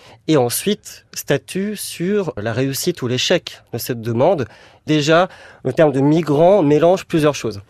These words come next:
En face, donc, S D F, euh, la catégorie n'existe pas non plus dans le droit, mais elles sont vues par l'État et la société, le monde associatif, comme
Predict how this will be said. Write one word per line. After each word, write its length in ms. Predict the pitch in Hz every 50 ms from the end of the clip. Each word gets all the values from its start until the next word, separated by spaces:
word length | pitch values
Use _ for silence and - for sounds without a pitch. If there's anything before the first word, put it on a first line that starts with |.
| _ _ _ - - - _ _ _ -
En 140 | 160 180
face, 520 | 175 - - 175 160 147 123 - - - -
donc, 220 | 120 113 113 - - - - - _ - - - _ -
S 200 | 151 170 170 156
D 320 | 147 165 156 147 139 127 117
F, 200 | - - - - -
euh, 120 | 120 113 110
la 120 | 113 113
catégorie 460 | - 139 - - 135 139 135 139 123
n'existe 520 | 127 147 165 170 165 165 170 - - 165 147
pas 220 | - - 151 135
non 160 | 135 139 139
plus 180 | 135 - - 160
dans 140 | 131 120 107
le 120 | 107 117
droit, 440 | 113 131 120 143 156 175 202 226 - - - - - - - -
mais 100 | 131 139
elles 100 | 139 135
sont 200 | - 131 127 127
vues 260 | 127 131 160 202 196
par 200 | - - 110 107
l'État 420 | 117 120 - - 143 143 147 - -
et 60 | 123
la 120 | 113 113
société, 720 | 104 - 113 107 - - 113 - - - 160 180 196 196
le 80 | 160 127
monde 220 | 113 113 113 107
associatif, 600 | 117 110 - 120 110 - 117 110 - - 190 170 -
comme 180 | - 127 123